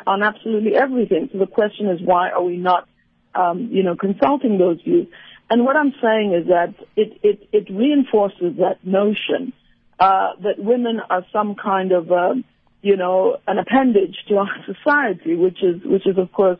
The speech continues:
uh, ridiculous. I mean, we live in an era in which we're talking about all these nice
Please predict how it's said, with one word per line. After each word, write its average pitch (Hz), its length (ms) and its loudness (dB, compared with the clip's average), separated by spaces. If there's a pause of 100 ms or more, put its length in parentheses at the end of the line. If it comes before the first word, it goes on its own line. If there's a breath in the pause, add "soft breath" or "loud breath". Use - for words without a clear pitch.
uh, - 280 -2
ridiculous. - 580 0 (520 soft breath)
I - 60 -6
mean, 208 220 2
we 202 80 4
live 202 320 0 (160)
in 185 100 0
an 185 220 -4
era 208 500 4
in 175 220 -6
which 202 220 2 (360 soft breath)
we're 196 160 2
talking 185 480 -6
about 170 300 0
all 190 180 2
these 175 220 -4
nice 170 240 -4